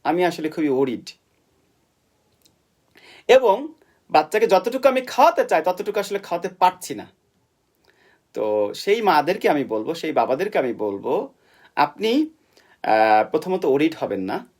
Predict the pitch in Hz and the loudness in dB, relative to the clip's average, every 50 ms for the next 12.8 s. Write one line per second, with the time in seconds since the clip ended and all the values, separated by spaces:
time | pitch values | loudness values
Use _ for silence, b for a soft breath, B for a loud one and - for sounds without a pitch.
0 | _ _ _ _ _ _ - 127 135 131 143 135 - - 156 139 120 - - 151 | _ _ _ _ _ _ -8 -6 0 2 2 2 2 2 0 0 0 0 0 0
1 | 190 196 - - - 180 - 156 151 143 - 139 - 135 123 127 160 233 247 _ | 0 0 -2 -8 -8 -8 -6 -4 -6 -4 -4 -4 0 2 2 2 2 0 -8 _
2 | _ _ b b b b b b - - - 143 143 131 139 123 131 131 - 156 | _ _ b b b b b b -8 -6 -4 -4 -6 -4 0 0 0 0 0 -4
3 | 135 123 135 135 135 - - 139 151 160 170 165 - - - 147 151 156 160 - | -4 0 0 0 0 0 -2 0 0 0 0 -2 -6 0 2 2 2 2 -2 -8
4 | 160 156 - 156 143 151 139 - - 202 190 160 139 - 127 - - - - 156 | -10 -10 -10 -12 -12 -12 -10 -8 -8 -6 -4 -6 -6 -6 -8 -8 -6 -2 0 0
5 | 175 180 165 147 117 110 110 110 131 180 190 b b b b b b b b b | 0 0 -2 -4 -4 -4 -2 -2 -4 -4 -6 b b b b b b b b b
6 | - - 202 262 285 - - 220 277 302 - - - 247 - - 165 165 156 - | 2 2 2 2 2 4 4 4 4 2 -2 2 2 2 2 2 -2 -4 -4 -4
7 | - 120 117 113 101 117 151 214 294 415 - _ _ _ _ _ _ - - - | -6 -4 -4 -4 0 0 0 0 0 -4 -8 _ _ _ _ _ _ -12 -6 -4
8 | 269 311 311 320 - 165 - - - 240 247 247 226 - _ - - - 170 135 | -4 -4 -4 -4 -6 -6 -6 -4 -2 -2 -2 -2 -6 -14 _ -14 -8 -6 -4 -4
9 | 180 240 269 _ _ _ _ _ _ b b b b b b b - 127 - - | -4 -6 -8 _ _ _ _ _ _ b b b b b b b -4 -4 -4 -4
10 | - 214 247 262 262 - - - - - 180 156 - - 127 131 - - - - | -6 -4 -4 -4 -4 -4 -8 -8 -4 -2 -2 -2 0 0 0 0 0 -2 0 0
11 | 240 233 220 - - - 175 175 226 254 262 254 175 170 156 151 147 - 120 110 | 0 0 0 -4 -6 -4 0 2 4 4 4 4 2 -2 -2 -2 -2 -4 -8 -6
12 | 131 135 - 202 214 196 - 120 - - - - 92 - - - | -6 -8 -6 -8 -8 -6 -6 -8 -8 -8 -12 -12 -12 -12 -14 -14